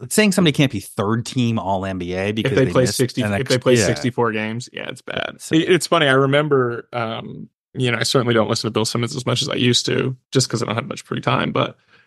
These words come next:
Speaker 1: He had
Speaker 2: I
Speaker 1: Larry
Speaker 2: remem-
Speaker 1: David on, though, by the
Speaker 2: I
Speaker 1: way.
Speaker 2: remember he had Kevin Durant on for, like, that series of interviews,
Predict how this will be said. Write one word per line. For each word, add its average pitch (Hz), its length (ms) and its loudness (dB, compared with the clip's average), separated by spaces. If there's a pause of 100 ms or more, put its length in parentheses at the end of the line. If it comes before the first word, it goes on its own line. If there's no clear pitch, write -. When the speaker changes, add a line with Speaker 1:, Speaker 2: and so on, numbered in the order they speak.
(400)
Speaker 1:
He 127 120 2
had 123 120 6
Speaker 2:
I 117 80 6
Speaker 1:
Larry 120 160 6
Speaker 2:
remem- 151 100 6
Speaker 1:
David 131 240 4
on, 76 240 -6
though, 73 180 -12
by 78 160 -4
the 71 140 -4
Speaker 2:
I 135 60 4
Speaker 1:
way. 151 60 6
Speaker 2:
remember 147 380 4
he 131 140 2
had 123 100 2
Kevin 127 280 0
Durant 120 400 -2
on 110 340 -4
for, 117 160 -8
like, 113 160 -4
that 110 220 0
series 117 420 2
of 107 100 -2
interviews, 120 640 2